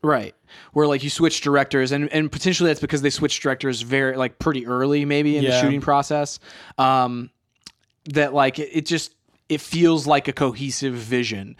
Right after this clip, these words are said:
Speaker 1: Um,
Speaker 2: Absolutely.
Speaker 1: and I appreciated that. Like, that was something that I thought was, was cool about this.
Speaker 2: Yeah.
Speaker 1: Um, all the practical things, I think more so than, than what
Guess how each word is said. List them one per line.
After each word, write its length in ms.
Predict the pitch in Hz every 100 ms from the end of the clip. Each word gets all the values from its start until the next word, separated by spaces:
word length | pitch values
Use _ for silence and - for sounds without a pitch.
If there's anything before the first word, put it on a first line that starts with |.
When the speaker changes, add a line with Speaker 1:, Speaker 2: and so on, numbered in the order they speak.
| - -
Speaker 1:
Um, 140 | 147
Speaker 2:
Absolutely. 520 | 123 117 110 123 113 123 _ _ _ _ -
Speaker 1:
and 140 | 147
I 60 | 151
appreciated 560 | 147 165 - 123 101
that. 160 | 101 104
Like, 140 | 120
that 140 | 147 135
was 120 | 135
something 300 | 165 151 147
that 120 | 143
I 100 | 135
thought 280 | - 139 127
was, 180 | 127 - - - -
was 160 | 135
cool 360 | - - 214 151
about 260 | 123 107 -
this. 400 | - - - - -
Speaker 2:
Yeah. 380 | - 135 135 135
Speaker 1:
Um, 240 | 131 131 127 _ _
all 180 | 147 196
the 80 |
practical 500 | 196 160 156 180 175
things, 320 | 180 190 190 170
I 80 |
think 260 | 147 175 156
more 300 | 147 151 170
so 340 | - 175 160
than, 420 | 147 143 139 135 135
than 480 | 135 135 131 123 123 _ _ _ _ _ _ _ _ -
what 340 | 139 143 -